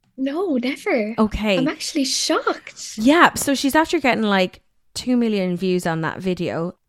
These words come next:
Speaker 2: So two really important points that I think are really good for us to shout out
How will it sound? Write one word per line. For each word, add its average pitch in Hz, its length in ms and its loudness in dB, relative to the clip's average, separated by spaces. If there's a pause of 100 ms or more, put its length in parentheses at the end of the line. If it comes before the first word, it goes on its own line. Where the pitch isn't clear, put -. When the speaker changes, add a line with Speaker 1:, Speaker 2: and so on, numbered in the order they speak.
(160)
Speaker 2:
So 226 260 -2
two 277 500 -4
really 226 300 -2
important 185 440 -4
points 175 320 -4
that 185 100 -4
I 175 100 -4
think 175 200 -8
are 180 100 -2
really 180 280 -4
good 175 180 -2
for - 120 -8
us 170 180 -8
to 180 80 -12
shout 170 260 -6
out 165 220 -6